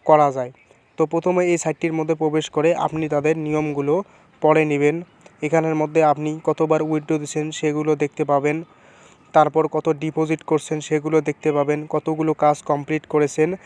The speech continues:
সেগুলো দেখতে পাবেন। তো এই ওয়েবসাইটটি কিভাবে পাবেন সে ভিডিওটি লাস্টে দেখাবো।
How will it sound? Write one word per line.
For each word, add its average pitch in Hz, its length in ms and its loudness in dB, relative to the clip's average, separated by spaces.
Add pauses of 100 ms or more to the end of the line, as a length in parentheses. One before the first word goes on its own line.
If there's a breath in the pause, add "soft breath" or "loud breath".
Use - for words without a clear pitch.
(220 loud breath)
সেগুলো 160 580 0 (220)
দেখতে 156 300 0
পাবেন। 131 320 0 (100)
তো 170 180 2
এই 175 180 2
ওয়েবসাইটটি 170 560 0
কিভাবে 160 400 2
পাবেন 165 400 2
সে 170 220 -4
ভিডিওটি 151 400 0
লাস্টে 151 440 6
দেখাবো। 143 380 2